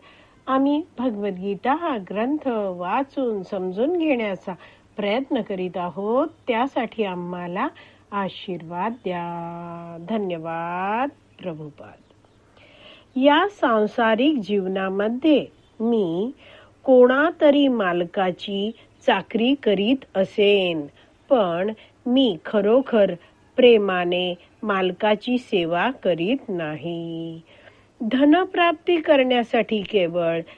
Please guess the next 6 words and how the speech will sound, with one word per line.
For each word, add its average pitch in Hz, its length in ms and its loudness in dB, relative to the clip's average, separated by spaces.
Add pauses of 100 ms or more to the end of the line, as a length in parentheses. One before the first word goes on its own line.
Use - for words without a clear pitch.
(180)
मी 254 300 0 (140)
चाकरी 214 500 0
करीत 196 480 -2 (120)
असतो 262 480 -4 (320)
आणि 208 240 0
मालकालाही 175 1200 -2